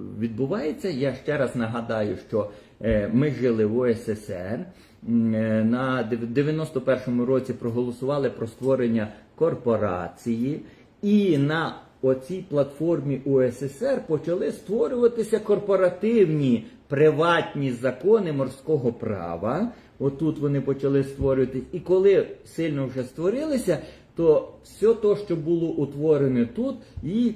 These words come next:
якось треба було перенести сюди. І як це зробити? Треба українців, е, переукласти угоди, переакцептувати всі, всі питання,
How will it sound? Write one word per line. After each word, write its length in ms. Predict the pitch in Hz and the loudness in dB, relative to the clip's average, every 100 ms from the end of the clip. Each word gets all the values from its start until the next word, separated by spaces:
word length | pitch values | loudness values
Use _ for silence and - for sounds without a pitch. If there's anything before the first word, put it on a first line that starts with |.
| - | -2
якось 360 | 147 147 185 | -4 0 -2
треба 300 | 185 156 156 | 0 0 2
було 140 | 160 151 | 2 0
перенести 640 | 147 139 139 143 139 143 | 2 0 0 -4 -4 -6
сюди. 500 | - 156 131 127 - - | -4 -2 0 0 0 -4
І 100 | 151 | 0
як 360 | 185 135 - | 2 2 0
це 80 | 117 | -4
зробити? 580 | 110 113 101 92 - 90 - | -2 -2 0 -2 -4 -10 -6
Треба 380 | 127 131 190 277 | -2 0 0 0
українців, 800 | 135 - 139 107 120 170 220 233 - - - | -2 0 2 2 0 -2 -4 -4 -6 -20 -2
е, 300 | 135 127 123 107 | 2 4 2 0
переукласти 1080 | - 117 101 - 190 156 156 135 117 - 131 | 0 0 0 0 -4 -2 0 0 -2 -4 -6
угоди, 800 | 120 135 110 110 104 101 127 180 214 - - - - - - - - - | -2 -2 0 2 2 4 4 2 0 -14 -20 -20 -20 -20 -20 -20 -20 -2
переакцептувати 1120 | 151 165 170 170 - 180 180 165 139 123 - | 2 4 4 0 -2 -2 0 0 0 0 -2
всі, 220 | 110 123 | -4 -2
всі 200 | 113 - | -2 -4
питання, 640 | 113 117 247 262 269 254 | -4 -4 -2 0 0 0